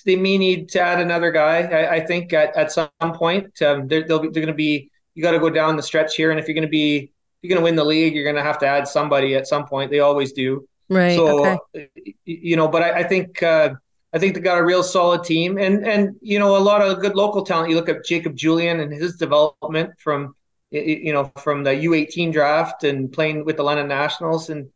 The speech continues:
Speaker 1: now a Winnipeg Jets draft pick. And, uh, obviously he's, he's gonna have a in-, big impact on the team. And, uh, the same, the same guys that have been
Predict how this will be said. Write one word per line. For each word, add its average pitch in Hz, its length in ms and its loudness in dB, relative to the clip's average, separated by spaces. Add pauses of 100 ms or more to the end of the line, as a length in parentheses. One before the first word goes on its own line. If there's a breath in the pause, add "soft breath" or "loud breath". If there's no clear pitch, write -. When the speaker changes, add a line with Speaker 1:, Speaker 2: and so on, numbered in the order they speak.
(280)
Speaker 1:
now 170 220 2
a 170 60 4
Winnipeg 170 380 0
Jets 196 300 -2
draft 143 360 0
pick. 143 260 -4
And, 139 340 -6
uh, 135 280 -2 (280)
obviously 160 460 2
he's, 170 260 -2
he's 165 220 -6
gonna 165 200 -2
have 156 140 0
a 156 200 0
in-, 156 260 -6
big 151 160 0
impact 147 420 -2
on 143 120 -2
the 135 80 -6
team. 156 440 -6
And, 143 320 -4
uh, 143 160 0 (240 loud breath)
the 214 60 -4
same, 220 320 -2
the 202 80 2
same 202 340 0
guys 165 300 0
that 165 180 -6
have 165 240 0
been 147 180 -2